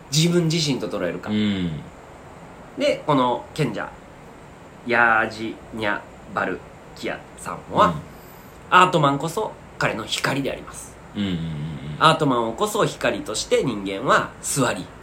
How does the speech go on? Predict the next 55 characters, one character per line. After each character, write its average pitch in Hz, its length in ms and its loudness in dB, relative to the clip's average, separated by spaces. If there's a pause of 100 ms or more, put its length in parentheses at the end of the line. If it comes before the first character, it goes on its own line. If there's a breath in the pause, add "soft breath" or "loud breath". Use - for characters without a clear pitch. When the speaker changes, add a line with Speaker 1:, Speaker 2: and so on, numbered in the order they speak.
(180)
Speaker 2:
う 92 100 -4
ん。 90 40 2
Speaker 1:
歩 120 220 2
き 131 100 -2
回 113 200 2
り、 120 160 -2
仕 - 140 -2
事 101 260 -2
を 95 80 -2
し、 - 260 -2 (440)
帰 - 80 -2
っ 95 60 -4
て - 140 -10
ま 90 100 -4
い 82 40 -6
り 80 60 -10
ま 82 120 -10
す。 101 100 -6
Speaker 2:
う 98 60 -2
ん。 90 160 0 (880)
Speaker 1:
ア 110 140 2
ー 131 40 4
ト 131 100 4
マ 117 120 6
ン 98 60 -4
と 101 100 -2
は 80 160 0 (280)
ど 143 120 8
の 175 80 8
よ 202 60 6
う - 20 4
な 170 80 8
も 139 140 6
の 123 60 4
な 104 140 4
の 90 80 0
だ？ 80 140 -2 (260)
Speaker 2:
う 98 40 -4
ん。 87 80 -2
Speaker 1:
っ 76 40 -6 (140)
て 135 80 2
王 110 80 2
様 104 200 -2
が 104 120 0
聞 143 160 -6
く - 80 -4
と、 359 320 2 (720 loud breath)
え 98 180 -2
ー、 98 80 -2
認 233 260 2
識 214 280 -4
か 202 160 0
ら 127 100 4
な 85 140 -2
り、 - 100 -8